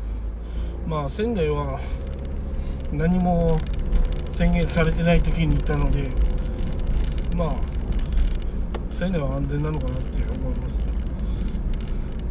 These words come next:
で、東京は、東京行っても千葉だな、行ったのは。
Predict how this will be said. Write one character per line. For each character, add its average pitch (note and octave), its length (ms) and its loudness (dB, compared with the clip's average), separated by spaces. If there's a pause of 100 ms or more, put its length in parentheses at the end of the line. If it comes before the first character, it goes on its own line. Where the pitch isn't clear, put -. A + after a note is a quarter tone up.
(520)
で、 E3 160 0
東 F#3 280 2
京 G#3+ 200 2
は、 G3+ 800 4
東 - 180 0
京 A3+ 120 0
行 G#3+ 40 0
っ G3+ 40 -2
て B3+ 60 2
も E3+ 100 0
千 - 180 0
葉 - 80 0
だ C3+ 140 -2
な、 C3 80 -2
行 - 80 -2
っ - 20 -2
た - 140 0
の - 80 0
は。 - 40 -4